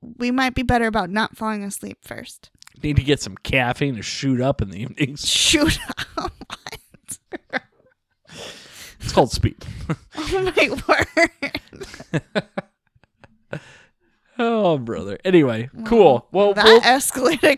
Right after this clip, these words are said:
Speaker 1: quickly.
Speaker 2: we'll talk about next week if that actually happens or not. But I do think we need to play one,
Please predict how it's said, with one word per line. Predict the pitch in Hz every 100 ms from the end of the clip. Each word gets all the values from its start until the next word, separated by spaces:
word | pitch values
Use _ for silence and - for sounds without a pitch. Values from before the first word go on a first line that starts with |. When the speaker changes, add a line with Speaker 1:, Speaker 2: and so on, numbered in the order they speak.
| -
Speaker 1:
quickly. | 269 240 277 220
Speaker 2:
we'll | 262 233
talk | 285 247
about | 285 214 170
next | 170 156 - -
week | 147 139 135
if | 127 139
that | 160 147
actually | 143 143 139
happens | 127 127 127 117
or | 123
not. | 127 127
But | 151 180 -
I | 170
do | 175 175 190
think | 185 165
we |
need | 156 147
to |
play | 156
one, | 151 139